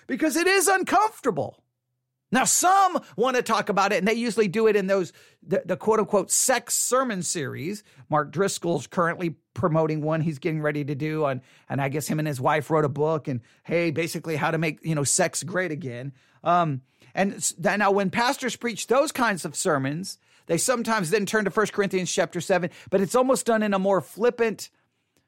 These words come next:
joking way. There's, there's a real dark side to all of this.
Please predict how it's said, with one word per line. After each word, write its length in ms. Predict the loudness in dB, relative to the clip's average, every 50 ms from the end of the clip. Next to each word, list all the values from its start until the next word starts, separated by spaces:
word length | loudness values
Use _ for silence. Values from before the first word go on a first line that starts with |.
| _ _ _ -8
joking 640 | -4 0 4 6 6 6 4 4 0 0 0 0 0
way. 300 | 2 2 2 2 0 -2 -4 -10 -2 _
There's, 280 | 4 4 4 2 0
there's 280 | 0 2 2 2 2 0
a 80 | -2 -2
real 580 | -2 -2 -2 0 2 4 4 4 4 2 0 -6 _ _ _ _ _ _ _ _ _ -20 -20 _ -18 -18 -18 -18 _ _
dark 380 | 2 4 4 4 2 2 0 0
side 500 | 2 2 2 2 2 0 0 -2 -2 -4
to 100 | -4 -2
all 320 | 0 2 2 2 0 -2
of 120 | -6 -8
this. 560 | -8 -10 -10 -12 -12 -14 -16 -16 -16 -18 -20